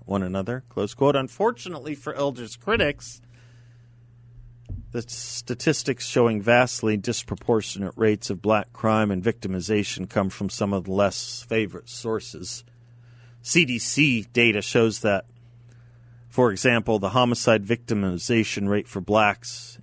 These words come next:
aged ten to thirty-four was thirteen times the rate for whites.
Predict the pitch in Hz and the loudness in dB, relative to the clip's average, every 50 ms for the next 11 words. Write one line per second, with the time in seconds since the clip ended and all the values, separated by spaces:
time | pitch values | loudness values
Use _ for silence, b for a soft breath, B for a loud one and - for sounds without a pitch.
0 | - - 117 120 104 90 - - - - - - - - 123 113 107 104 - 101 | -4 0 2 2 2 0 -4 -12 -14 -16 -16 -10 -4 0 0 0 0 -2 -4 -6
1 | - - 113 104 95 95 90 - - 117 110 110 104 92 95 92 - - - 131 | -2 0 2 2 2 0 -6 -4 0 2 2 2 2 0 -4 -6 -8 -4 0 0
2 | 131 - - - - - - - - - - 135 127 117 107 98 92 90 87 - | 0 0 0 -10 -20 -20 -18 -12 -12 -8 -4 0 0 0 0 -2 -4 -6 -8 -4
3 | - 131 123 113 104 101 90 - - 98 98 98 104 107 104 - - - - 85 | 0 2 2 2 2 0 -4 -4 -2 -2 0 0 0 0 -2 -6 -12 -8 -6 -2
4 | 90 117 117 98 95 - - - - - | 2 2 2 2 2 -2 -8 -14 -14 -14